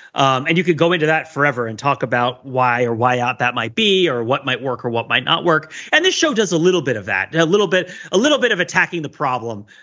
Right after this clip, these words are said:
Uh, not, not really a great deal of solving it, but that's not really the kind of show it is. And also, if they knew the solution, they would probably be do be-, doing better things with it than making a show on Netflix. Mm-hmm. <laughs> But, uh,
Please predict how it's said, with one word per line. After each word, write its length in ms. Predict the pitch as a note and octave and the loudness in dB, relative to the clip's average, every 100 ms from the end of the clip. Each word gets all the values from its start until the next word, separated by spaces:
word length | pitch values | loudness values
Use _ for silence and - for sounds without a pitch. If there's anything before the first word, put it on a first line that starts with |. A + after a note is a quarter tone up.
| - | -8
Uh, 160 | B2 | -4
not, 280 | C#3+ E3+ - | 0 0 0
not 200 | E3+ F3 | -2 0
really 320 | E3 E3 D3 | 0 0 0
a 40 | C3 | -2
great 300 | C#3 C#3+ C3+ | 2 0 0
deal 240 | C3+ C3 | -2 0
of 140 | A#2+ - | -2 0
solving 360 | G3+ A3+ E3+ | 0 2 0
it, 260 | C3 C3+ - | -2 -6 -6
but 120 | C3+ | -2
that's 240 | D3+ D3 - | 0 0 -2
not 140 | D#3 | -2
really 140 | C#3+ C3 | -2 -4
the 100 | A#2+ | -2
kind 160 | C#3 | -2
of 60 | A2+ | -2
show 160 | C3 | -2
it 80 | A#2+ | 2
is. 240 | C#3 B2 A#2+ | 2 2 0
And 80 | |
also, 400 | B2 A#2 B2+ A#2+ A#2+ - - | -4 -2 -2 -2 -6 -14 -6
if 80 | |
they 100 | B2 | -2
knew 120 | B2 A#2 | 0 -2
the 100 | A2+ | -2
solution, 400 | C3 C3 B2+ A#2 | -2 -2 -2 -2
they 80 | |
would 140 | A2+ G#2 | -2 0
probably 340 | - A2 A2 | -2 0 -4
be 100 | A2 | -4
do 140 | A2 A2+ | -2 0
be-, 220 | A2+ A2 | 0 0
doing 200 | A#2+ A#2 | -2 0
better 220 | B2+ A#2 | 0 0
things 280 | G#2 C3 A#2 | 0 -2 -2
with 120 | A#2 | -2
it 140 | G#2 - | -4 -2
than 240 | A2+ G#2+ - - - - | -2 -2 -12 -20 -20 -6
making 300 | A2+ A2 A#2 | -2 0 0
a 40 | A2+ | 0
show 140 | A#2+ | 0
on 100 | G#2+ | 2
Netflix. 580 | C#3 - G#3 - - - | 0 0 -2 0 0 0
Mm-hmm. 580 | A#3+ G#2 G2 - E3 B3+ | -2 -4 -4 -2 -2 0
<laughs> 60 | F#3 | 2
But, 180 | G#3+ G3+ | 2 2
uh, 200 | F#3 | 0